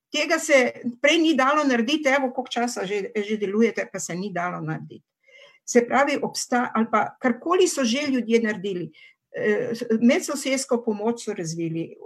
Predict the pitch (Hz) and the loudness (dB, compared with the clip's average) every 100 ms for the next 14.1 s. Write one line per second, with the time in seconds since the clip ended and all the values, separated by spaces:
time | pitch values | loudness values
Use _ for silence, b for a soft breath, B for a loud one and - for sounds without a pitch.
0 | - 233 - 226 - 320 359 311 247 294 | -6 -6 -6 -10 -2 0 0 0 -2 -2
1 | 247 240 240 294 262 254 277 269 240 240 | -2 2 2 2 2 0 0 2 2 0
2 | 208 202 233 170 - B B B 233 247 | -2 0 0 -2 -8 B B B 2 2
3 | 339 - - 269 233 - - 214 214 - | 0 -2 0 2 2 -2 0 0 0 2
4 | 233 214 220 294 320 294 247 233 233 220 | 4 4 2 2 2 2 0 4 4 4
5 | 240 233 220 - 294 370 254 240 214 226 | -4 -4 -6 -6 -4 0 0 0 0 2
6 | 247 240 196 - 233 220 - 277 247 233 | 4 4 2 2 2 0 -2 -2 0 -2
7 | B B B - 233 294 370 302 302 302 | B B B 0 4 4 4 2 0 -2
8 | 277 240 269 254 233 - 214 247 240 180 | -2 0 4 6 6 4 4 4 4 2
9 | 156 143 - _ _ - 226 233 247 226 | -2 -8 -14 _ _ 0 2 2 0 0
10 | 240 226 - 208 285 294 269 226 220 - | -2 -4 -4 -4 -4 0 0 0 -4 -6
11 | 202 202 226 220 262 262 226 202 - 196 | -8 -8 -2 0 0 0 0 -2 -6 -12
12 | - 202 - - - - - _ b b | -8 -8 -8 -12 -14 -20 -20 _ b b
13 | b b - 220 262 262 254 277 381 - | b b -8 -4 0 2 4 4 2 -2